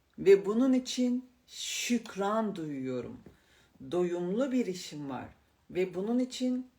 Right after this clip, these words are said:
şükran duyuyorum. Derin bir nefes alın. Daha içten, daha samimi.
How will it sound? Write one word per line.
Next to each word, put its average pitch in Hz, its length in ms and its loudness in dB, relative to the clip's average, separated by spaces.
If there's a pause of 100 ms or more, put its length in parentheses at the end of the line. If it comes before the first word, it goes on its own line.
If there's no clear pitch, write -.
(100)
şükran 233 920 -2
duyuyorum. 131 600 -8 (1400)
Derin 285 320 8
bir 277 80 6
nefes 269 360 8
alın. 247 360 6 (200)
Daha 240 360 4
içten, 208 600 -2
daha 254 260 2
samimi. 202 760 -4